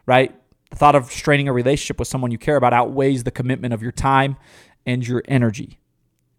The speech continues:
This is problematic. So today, with the short amount of time we have together, what I want you to do is just consider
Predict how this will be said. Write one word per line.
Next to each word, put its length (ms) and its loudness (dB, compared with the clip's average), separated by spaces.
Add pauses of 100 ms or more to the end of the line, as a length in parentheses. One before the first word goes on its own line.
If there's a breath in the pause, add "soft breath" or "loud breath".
(140)
This 220 -8
is 60 -4
problematic. 920 2 (640)
So 380 6
today, 840 2 (1160)
with 140 -4
the 60 -6
short 200 4
amount 180 2
of 60 -2
time 140 0
we 80 0
have 120 6
together, 280 0
what 120 0
I 40 4
want 200 0
you 60 -10
to 80 -2
do 180 -4
is 80 -6
just 240 -8
consider 800 0